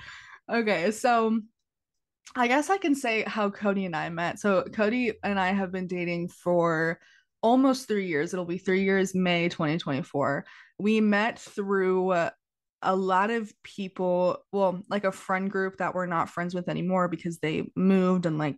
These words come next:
whatever. But, um, we met through friends, and he,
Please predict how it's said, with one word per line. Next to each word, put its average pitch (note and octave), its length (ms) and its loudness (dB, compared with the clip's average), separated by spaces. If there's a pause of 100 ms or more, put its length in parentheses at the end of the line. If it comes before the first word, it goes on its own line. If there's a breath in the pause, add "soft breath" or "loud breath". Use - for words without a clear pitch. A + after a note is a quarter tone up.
whatever. E3 400 -2 (400 loud breath)
But, F#3+ 420 0
um, E3 480 -4 (300)
we A3 140 -2
met A3 260 0
through A3 140 -2
friends, F#3 580 -4
and F3+ 140 -8
he, G#3+ 720 4